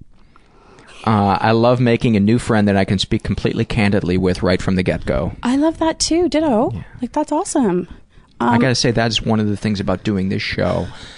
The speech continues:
Speaker 1: because I have that love as well, didn't really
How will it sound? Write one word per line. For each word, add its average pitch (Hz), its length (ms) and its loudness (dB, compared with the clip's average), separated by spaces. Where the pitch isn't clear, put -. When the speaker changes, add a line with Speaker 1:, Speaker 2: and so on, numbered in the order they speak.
Speaker 1:
because 110 220 -2
I 98 100 2
have 107 200 0
that 95 200 -2
love 95 280 0
as 87 140 -2
well, 92 380 0
didn't 170 180 2
really 147 220 2